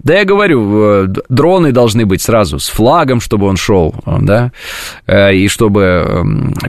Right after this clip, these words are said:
песня шамана звучала с него. «Я русский, я иду до конца». И такие: «О, ну это точно русский дрон».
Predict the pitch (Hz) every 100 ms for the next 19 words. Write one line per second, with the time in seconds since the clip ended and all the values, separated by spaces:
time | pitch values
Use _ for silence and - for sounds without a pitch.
0 | - 139 139 110 117 104 90 78 78 82
1 | 82 73 73 78 73 87 - - - -
2 | - - - 104 127 214 240 233 196 185
3 | - 196 185 196 190 139 101 - 127 170
4 | 196 175 190 170 180 170 170 160 113 107
5 | 104 - 156 113 123 113 - - 113 -
6 | 87 92 - 92 - 95